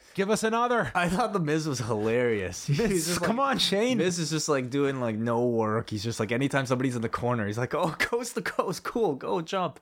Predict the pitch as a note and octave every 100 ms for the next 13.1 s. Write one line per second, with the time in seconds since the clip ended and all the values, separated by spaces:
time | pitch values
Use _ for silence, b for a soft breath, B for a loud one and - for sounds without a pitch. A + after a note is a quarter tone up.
0 | - C3+ E3 G3 D#3 D3 D3 C#3+ - -
1 | C3 A#2 G#2 A2+ G#2+ - C#3+ D3+ D#3+ E3
2 | E3 _ - F3+ F#3 A3 D#3 F#2+ F#2+ D#3
3 | G3+ G#3+ G3+ E3+ D#3 D#3 C#3 B2+ A#2+ B2+
4 | C3+ D3+ - D#3 D#3 E3 C3 A#2+ C#3 B2+
5 | A#2+ - G2+ F#2 G#2+ A2 - - D3+ C3
6 | A2 F2+ F2 B B B B - C3+ G#2+
7 | G#2+ C3+ D#3 F3 E3 D#3 C#3+ C#3+ A#2+ C3
8 | A#2 A2+ F#2+ F2+ - b b b b D3
9 | C3+ B2 D3 F3 E3+ D#3+ C3 A2+ F#2+ C3+
10 | C3 B2 B2+ C3+ C#3+ _ _ _ _ _
11 | - C#3 D3 C#3+ - - _ _ _ _
12 | _ _ _ A#2 B2 E3 E3+ A#3+ G#3 C3+
13 | F2+